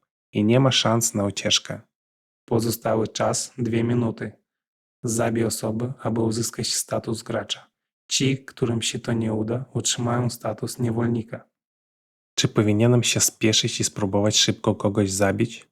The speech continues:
Jak już zauważyłem, system natychmiast zabiera zwycięzców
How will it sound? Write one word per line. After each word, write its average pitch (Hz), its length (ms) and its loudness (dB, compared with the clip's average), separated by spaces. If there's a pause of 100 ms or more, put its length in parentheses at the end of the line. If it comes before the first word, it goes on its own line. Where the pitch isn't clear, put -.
(200)
Jak 131 300 2
już 113 160 4
zauważyłem, 110 880 4 (100)
system 113 500 2
natychmiast 113 640 -2
zabiera 110 520 4 (140)
zwycięzców 107 960 0